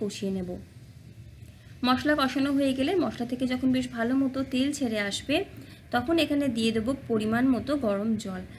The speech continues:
কারণ সবজিগুলোকে সেদ্ধ করতে হবে। আর তার আগে এখানে কিছু কেটে রাখা ক্যাপসিকাম দিচ্ছি। ক্যাপসিকামটা প্রথম দিকে দিলে এর সেন্টটাও ভালো পাওয়া যায় না,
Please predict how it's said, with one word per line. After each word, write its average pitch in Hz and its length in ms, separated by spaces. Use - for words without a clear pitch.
কারণ 247 220
সবজিগুলোকে 254 720
সেদ্ধ 220 380
করতে 196 260
হবে। 190 320
আর 220 120
তার 247 180
আগে 294 200
এখানে 262 320
কিছু 262 240
কেটে 226 240
রাখা 226 220
ক্যাপসিকাম 214 580
দিচ্ছি। 214 220
ক্যাপসিকামটা 262 580
প্রথম 262 320
দিকে 269 220
দিলে 233 240
এর 247 180
সেন্টটাও 233 360
ভালো 262 220
পাওয়া 226 260
যায় 220 200
না, 247 140